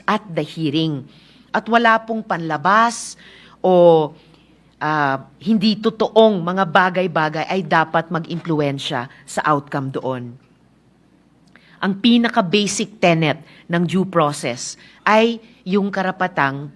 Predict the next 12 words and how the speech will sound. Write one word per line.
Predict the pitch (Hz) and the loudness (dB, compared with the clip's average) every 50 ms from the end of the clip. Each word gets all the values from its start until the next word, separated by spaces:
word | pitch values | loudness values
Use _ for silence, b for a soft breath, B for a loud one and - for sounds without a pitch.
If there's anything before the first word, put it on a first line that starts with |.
| - _ | -18 _
marinig. | - 160 170 156 131 123 123 117 120 135 147 139 120 113 - - b b b b b b b b b b b b b b b _ | -2 -2 0 0 0 -2 -2 -2 0 0 0 0 -2 -6 -14 -20 b b b b b b b b b b b b b b b _
Kung | 320 330 320 | 4 4 6
yung | 330 349 320 311 | 6 4 4 4
mga | 302 285 277 - | 4 4 4 6
parties | 262 233 220 220 220 220 226 214 - - | 4 4 4 2 0 -4 -8 -8 -6 -4
nga | 208 190 180 | -2 -2 -2
po | 180 - - 180 151 - b b b b b b b | -2 -2 -2 -4 -4 -4 b b b b b b b
ay | b - 202 208 214 220 | b 0 0 2 2 0
hindi | 214 190 226 233 | 2 2 2 2
nabigyan | 220 214 202 170 160 185 147 143 185 208 214 226 220 208 | 4 2 2 2 0 -4 0 2 4 4 6 4 2 0
ng | 196 185 | -2 -2
oportunidad | - - - 180 165 170 185 165 165 165 160 147 156 139 131 127 | -6 -4 -4 -6 -4 -4 -4 -4 -4 -4 -4 -2 -2 -2 -2 -4